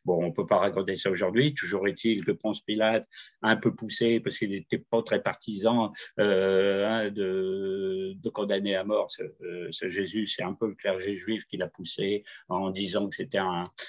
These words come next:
un agitateur de foule et puis quelqu'un qui se prenait pour le Messie et puis qui n'en était pas un. Alors eux, bon, peut-être que ce, ces grands prêtres,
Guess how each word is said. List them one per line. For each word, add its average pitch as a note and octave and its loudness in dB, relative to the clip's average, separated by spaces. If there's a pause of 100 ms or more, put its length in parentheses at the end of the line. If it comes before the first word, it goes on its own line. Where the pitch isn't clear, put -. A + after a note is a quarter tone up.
(220)
un A2 4
agitateur G#2 2
de G#2+ 2
foule A2+ 4
et G2+ 2
puis A2 -4
quelqu'un A2+ 0
qui G#2+ -8
se - -12
prenait A2 0
pour G#2 -2
le G2+ 2
Messie G#2+ 0
et - -4
puis A2+ -2
qui G#2+ -4
n'en G#2+ 2
était G#2 0
pas G#2+ 2
un. G#2 0
Alors E2+ 0
eux, G2 4
bon, - -12 (160)
peut-être E2+ -4
que F#2 -2 (380)
ce, F2 -4
ces - -4
grands F2+ -2
prêtres, F#2 -4